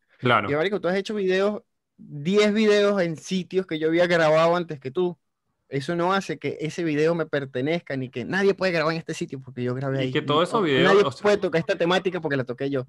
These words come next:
Speaker 1: los blogs son todos iguales. O sea, tú en un blog documentas un viaje o tu vida, tu día a día, y es como,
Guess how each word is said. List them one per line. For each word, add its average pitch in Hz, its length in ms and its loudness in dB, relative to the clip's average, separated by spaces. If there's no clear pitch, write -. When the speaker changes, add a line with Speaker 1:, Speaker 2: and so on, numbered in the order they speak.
Speaker 1:
los 143 180 -2
blogs 151 260 0
son 202 220 -4
todos 208 220 -2
iguales. 139 600 0
O 123 100 -14
sea, 127 320 0
tú 151 80 -2
en 151 100 -4
un 190 140 -2
blog 185 200 0
documentas 190 880 -6
un 151 200 -6
viaje 131 600 0
o 117 280 -4
tu 117 160 -8
vida, 120 340 -4
tu 123 140 -8
día 117 180 -4
a 135 40 -2
día, 123 520 -2
y 123 160 -4
es 120 120 -8
como, 156 420 -4